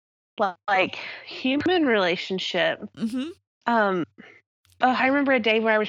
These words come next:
Speaker 1: struggling a whole lot with my body image. I was at a work event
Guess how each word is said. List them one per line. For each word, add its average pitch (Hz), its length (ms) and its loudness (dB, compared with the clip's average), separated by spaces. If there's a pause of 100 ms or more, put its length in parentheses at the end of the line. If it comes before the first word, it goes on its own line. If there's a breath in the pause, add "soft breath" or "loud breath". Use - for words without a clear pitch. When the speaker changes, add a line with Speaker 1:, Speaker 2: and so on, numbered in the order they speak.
Speaker 1:
struggling 214 440 0
a - 120 -12
whole - 320 -4
lot 196 260 4
with 185 200 -4
my 208 120 0
body 180 340 2
image. 175 360 -2 (460)
I 214 80 2
was 214 100 0
at 226 100 4
a 220 40 4
work 196 320 0
event 208 640 0